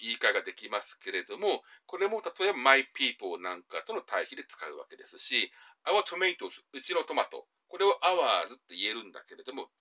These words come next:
日本語でもうちのって言いますよね。これも例えばyour tomatoesなんかとの対比で使うということです。ですから、myとかyourの後ろの名詞ですよね。冠詞類の後に本来あるはずの名詞を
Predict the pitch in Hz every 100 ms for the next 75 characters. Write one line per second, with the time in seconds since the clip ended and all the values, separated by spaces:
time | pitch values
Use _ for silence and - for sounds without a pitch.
0 | _ 120 139 151 151 - - 117 127 -
1 | 69 82 87 - - - _ _ _ _
2 | _ _ _ _ _ 226 247 262 254 -
3 | 247 247 151 160 156 143 165 170 - 107
4 | 104 104 104 - 98 127 - 101 98 -
5 | - 69 69 _ _ - 147 117 92 -
6 | - _ _ - - 170 254 - - -
7 | _ _ _ _ _ _ 160 214 214 -
8 | 113 107 151 123 90 - 117 120 113 120
9 | 127 135 131 - - _ _ _ _ _
10 | _ _ - 170 170 190 160 123 143 156
11 | 127 170 170 131 135 170 170 - 104 135
12 | 165 180 - 165 190 202